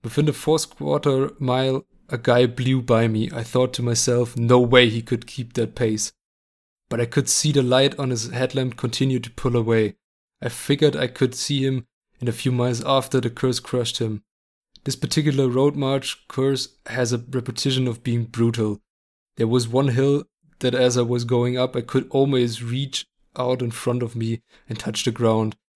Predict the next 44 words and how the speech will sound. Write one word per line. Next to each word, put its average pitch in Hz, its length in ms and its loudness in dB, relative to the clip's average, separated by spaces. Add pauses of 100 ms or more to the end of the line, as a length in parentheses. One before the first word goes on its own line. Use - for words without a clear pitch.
(180)
It 117 80 -8
was 113 180 0
that 113 220 2
steep. 113 400 -4 (200)
At 117 140 -6
this 139 160 2
point, 131 440 0 (340)
there 120 80 -2
was 117 180 2
only 135 240 2
one 123 240 2
guy 127 220 6
in 127 100 2
front 127 280 0
of 117 120 -4
me, 117 280 0 (260)
and 117 100 -4
I 113 60 -2
saw 123 240 4
footprints 135 720 0 (220)
that 120 140 0
were 117 120 4
twice 123 460 4
as 120 140 -4
long 123 220 2
as 110 140 -2
my 117 160 0
stride 117 480 -2
length. 113 380 -2 (800)
I 139 80 -2
was 123 240 4
in 127 100 2
awe, 131 320 4
and 120 140 -8
my 117 100 0
exact 123 380 -2
thought 120 280 0
was, 123 300 0 (560)
"This 143 120 2
is 147 100 4
the 127 100 2
craziest 135 580 4
shit - 300 4
I've 123 260 -2